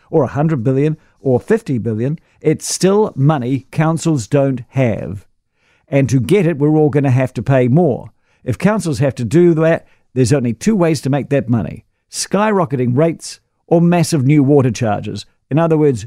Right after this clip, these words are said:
you pay for it. National doesn't address that.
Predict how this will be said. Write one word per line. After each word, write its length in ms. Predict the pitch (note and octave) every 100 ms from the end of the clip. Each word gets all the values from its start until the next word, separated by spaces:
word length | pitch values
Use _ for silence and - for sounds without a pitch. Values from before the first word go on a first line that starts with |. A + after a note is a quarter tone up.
| -
you 380 | G#2 G#2 F#3 G#3
pay 240 | C#3 C#3+
for 180 | - -
it. 120 | - - _ _ _ _ _ _ _ _ _ _ _ _ _ _ _ _ -
National 380 | C#3 G#3 G3+ F#3
doesn't 280 | F#3 D#3
address 320 | D3+ B2 C3 -
that. 240 | G2+ E2+